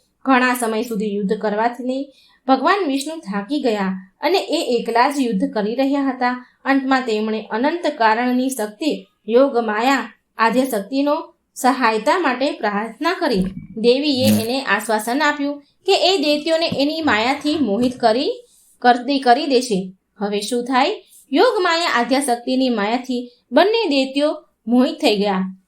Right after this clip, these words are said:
મા ભગવતીની માયામાં બંને મોહી ગયા અને ત્યારે ભગવાન વિષ્ણુએ તેમને કહ્યું કે, "હે અસુરો,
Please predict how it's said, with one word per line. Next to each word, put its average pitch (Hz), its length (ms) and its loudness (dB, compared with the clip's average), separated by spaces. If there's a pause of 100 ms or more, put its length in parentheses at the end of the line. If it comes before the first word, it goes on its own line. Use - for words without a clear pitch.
મા 208 500 -2
ભગવતીની 214 840 0 (200)
માયામાં 240 580 0
બંને 262 340 0
મોહી 269 320 2
ગયા 190 380 -2 (200)
અને 262 300 2 (100)
ત્યારે 226 280 2
ભગવાન 208 400 -2
વિષ્ણુએ 240 420 -2
તેમને 220 320 -2
કહ્યું 240 340 -2
કે, 220 100 -2
"હે 247 240 0
અસુરો, 196 500 -2